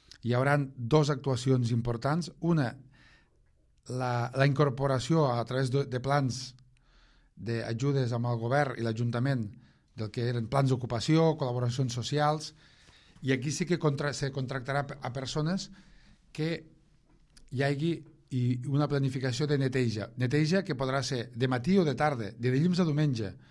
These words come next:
evidentment amb els descansos setmanals pertinents, però hi haurà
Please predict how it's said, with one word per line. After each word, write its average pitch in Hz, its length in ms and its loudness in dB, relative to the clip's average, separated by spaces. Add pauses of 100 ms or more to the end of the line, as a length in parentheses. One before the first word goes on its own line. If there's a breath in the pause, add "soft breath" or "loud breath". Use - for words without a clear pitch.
(180 soft breath)
evidentment 110 460 -2
amb 127 100 -2
els 113 140 -4
descansos 135 580 -6 (240 soft breath)
setmanals 123 480 -6
pertinents, 127 540 -4 (640 loud breath)
però 127 220 2
hi 127 80 2
haurà 151 260 2